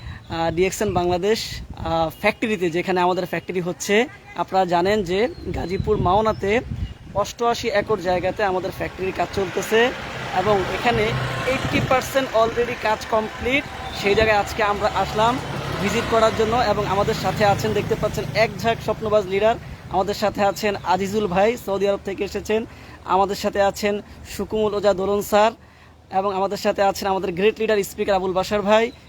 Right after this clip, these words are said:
এবং আমাদের সাথে আরও একজন উদীয়মান লিডার আছেন আসলাম ভাই, ইউসুফ খন্দ-, খন্দকার ভাই। So আমরা এখন এসেছি এখানে, আহ, আপনাদেরকে একটু দেখাবো।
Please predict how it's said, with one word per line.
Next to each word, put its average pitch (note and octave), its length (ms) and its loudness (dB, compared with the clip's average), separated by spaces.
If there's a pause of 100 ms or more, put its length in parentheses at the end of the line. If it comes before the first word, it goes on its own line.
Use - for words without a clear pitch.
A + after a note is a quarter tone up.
(120)
এবং F#3 120 -6
আমাদের F#3+ 220 -4
সাথে G#3 200 -4
আরও F#3 220 2
একজন A3 300 2
উদীয়মান G#3+ 400 2
লিডার G3 280 4
আছেন A3+ 360 2 (340)
আসলাম G3 360 0
ভাই, E3+ 200 2 (1300)
ইউসুফ G#3+ 280 2
খন্দ-, G#3+ 280 4 (160)
খন্দকার G3+ 320 0
ভাই। G3+ 260 4 (380)
So G3+ 60 -2
আমরা A3 360 4
এখন G#3+ 260 0
এসেছি A3 360 -2
এখানে, A3 340 0 (400)
আহ, F3+ 160 4
আপনাদেরকে A3 400 2
একটু A3+ 160 0
দেখাবো। G#3 580 2